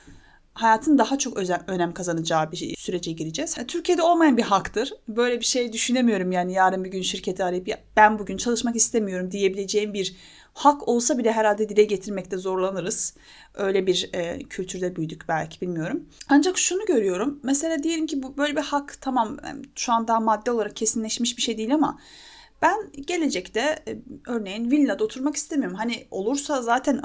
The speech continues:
oturayım ama hani bunun için işte gecemi gündüzüme katayım, villada oturayım, yazlığım olsun, o evim olsun, bu evim olsun, yatlarım, bilmem kaç milyon trilyonluk arabalarım vesaire lüks içinde yaşamak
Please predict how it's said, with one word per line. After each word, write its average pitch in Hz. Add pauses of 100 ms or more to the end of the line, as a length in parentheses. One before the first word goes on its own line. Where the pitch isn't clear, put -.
oturayım 262
ama 359
hani 233
bunun 339
için - (600)
işte -
gecemi 294
gündüzüme 294
katayım, 285
villada 269
oturayım, 262
yazlığım 233
olsun, 262
o 233
evim 247
olsun, 240
bu -
evim 240
olsun, 233
yatlarım, 226
bilmem 214
kaç -
milyon 214
trilyonluk 202
arabalarım 208
vesaire 190
lüks 285
içinde 202
yaşamak 196